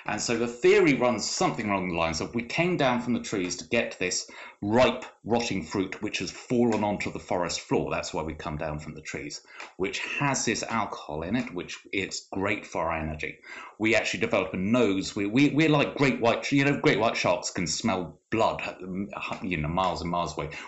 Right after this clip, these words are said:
We're like that with alcohol. Humans have this incredible ability to smell alcohol, which other animals don't have. So we wandered around looking for our rotting fruit. When we found it, we ate a bit,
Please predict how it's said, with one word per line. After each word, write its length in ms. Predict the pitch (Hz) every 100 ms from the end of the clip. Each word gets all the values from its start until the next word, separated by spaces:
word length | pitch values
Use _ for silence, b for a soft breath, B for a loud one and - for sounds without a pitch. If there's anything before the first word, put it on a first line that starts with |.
| -
We're 180 | 143 139
like 220 | 127 113
that 180 | 104 101
with 120 | 104
alcohol. 440 | 120 117 - - -
Humans 320 | 127 113 -
have 140 | 104
this 340 | 104 98 98 98
incredible 580 | 98 - 180 135 90
ability 400 | 80 87 78 80
to 40 | 76
smell 280 | - 85 80
alcohol, 380 | 90 - 78
which 180 | 76 -
other 240 | 76 78 80
animals 440 | 78 73 76 - B B B
don't 200 | 87 82
have. 260 | - 87 80
So 120 | -
we 140 | 98 101
wandered 380 | 147 156 135
around 460 | 113 98 85 82 87 B B B B
looking 380 | 117 120 117 98
for 180 | - 95
our 180 | 92
rotting 360 | 90 92 - 80
fruit. 340 | 76 82 80 - B B B B B
When 140 | 117
we 60 | 127
found 400 | - 135 123 92
it, 180 | 110 -
we 140 | 104
ate 200 | 120 117
a 40 | 95
bit, 340 | 87 92